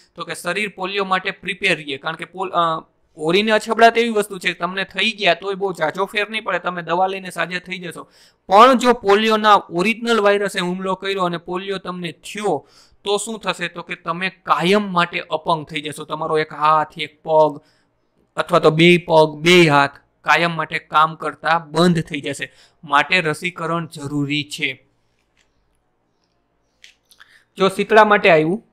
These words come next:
શીતળા વિરુદ્ધ ર-, વિશ્વવ્યાપી અભિયાન ચલાવવામાં આવ્યું. પરિણામે સ્વરૂપે વિશ્વના મોટા ભાગ, અ, મોટા ભાગના દેશોમાંથી આજે શીતળા નાબૂદ થઈ ગયો. મેં તમને જેમ કીધું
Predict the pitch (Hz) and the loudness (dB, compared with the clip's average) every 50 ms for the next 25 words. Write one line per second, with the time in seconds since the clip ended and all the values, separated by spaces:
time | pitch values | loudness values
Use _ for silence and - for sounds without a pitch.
0 | _ _ _ _ _ _ - _ _ - 202 202 196 220 233 240 233 226 226 233 | _ _ _ _ _ _ -20 _ _ -10 -10 -6 0 4 6 6 6 6 4 -2
1 | 240 196 202 175 180 175 160 147 156 170 175 - 240 240 233 233 233 240 240 233 | -2 -4 -2 0 0 0 -2 -2 -6 -8 -8 -4 -4 -4 0 2 2 0 2 2
2 | 226 202 185 175 202 214 226 220 - 214 214 220 214 220 214 208 202 196 185 180 | 2 2 2 0 -2 -4 -4 -4 -6 -6 -2 0 2 2 0 0 2 2 2 2
3 | 196 214 226 220 - 185 180 185 196 202 202 208 202 - 202 196 202 196 196 180 | 0 -6 -14 -14 -8 -6 -6 -6 -4 -6 -8 -10 -12 -14 -12 -12 -10 -8 -8 -10
4 | 165 175 - 208 202 202 196 185 170 180 180 214 202 196 202 185 180 180 - - | -8 -10 -10 -10 -6 -4 -4 -2 -2 -4 0 0 0 2 4 0 0 0 -6 -6
5 | 185 180 180 175 170 170 165 165 170 175 - 220 214 214 196 190 196 190 196 196 | -2 -2 0 -2 -2 -6 -10 -12 -12 -6 0 2 2 2 2 -2 -4 -2 -4 -8
6 | 185 170 175 180 180 202 196 185 185 180 175 - 190 185 170 170 151 170 180 175 | -6 -6 -6 -10 -10 -12 -14 -6 -4 -4 -4 -4 -4 -2 -2 -2 0 -2 -4 -6
7 | - 170 - 175 170 170 170 160 160 156 160 165 151 - - 156 143 151 147 151 | -6 -8 -6 0 2 2 2 4 4 2 2 2 -6 -6 -8 -8 -8 -8 -8 -8
8 | 147 160 156 156 156 151 160 160 151 147 165 151 151 147 139 | -10 -10 -10 -10 -10 -10 -10 -14 -12 -10 -10 -8 -8 -10 -16